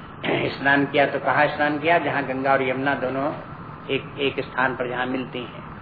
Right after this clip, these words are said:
<clears throat> तो गंगा जी का जल जो है वो तो सित और यमुना जी का जल असित, एक का श्वेत जल, दूसरे का श्याम जल।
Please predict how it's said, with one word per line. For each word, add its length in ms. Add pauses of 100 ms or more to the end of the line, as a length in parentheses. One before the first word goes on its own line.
(680)
<clears throat> 1040
तो 60
गंगा 420 (120)
जी 140
का 140
जल 260
जो 100
है 100
वो 140
तो 180 (2750)
सित 280 (580)
और 200
यमुना 280
जी 160
का 240 (100)
जल 340 (440)
असित, 440 (880)
एक 240
का 100
श्वेत 380
जल, 220
दूसरे 380
का 120
श्याम 320
जल। 240